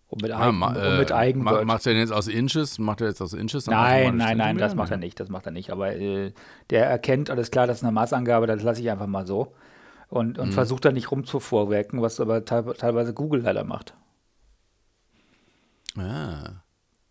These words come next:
Speaker 1: Also zum Beispiel kennt, äh, DeepL, äh, oder sagen wir mal so der epa-Testzyklus oder was, F T P fünfundsiebzig,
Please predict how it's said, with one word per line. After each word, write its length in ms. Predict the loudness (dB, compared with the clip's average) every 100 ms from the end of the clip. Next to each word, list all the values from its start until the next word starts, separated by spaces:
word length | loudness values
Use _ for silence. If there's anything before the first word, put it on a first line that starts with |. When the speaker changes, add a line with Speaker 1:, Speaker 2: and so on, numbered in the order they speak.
| _ _ _ _ _ _ _ _ _ _ _ _ _ _ _ _ _ _ _ _ _ _
Speaker 1:
Also 160 | -2 -2
zum 140 | 0 0
Beispiel 280 | 2 2
kennt, 360 | 2 0 0 0
äh, 200 | 2 2
DeepL, 840 | 2 0 6 6 6 4 4 2 0
äh, 840 | -14 -20 -20 _ _ _ _ 0
oder 180 | 4 4
sagen 160 | 4
wir 60 | 4
mal 340 | 6 6 4
so 120 | 0 2
der 180 | 2
epa-Testzyklus 920 | 0 2 0 0 -4 -2 -2 0 0 2
oder 140 | 2
was, 160 | 2 -2
F 120 | -4
T 100 | -4
P 180 | -2 -2
fünfundsiebzig, 800 | -2 -4 -4 -4 -2 -2 -4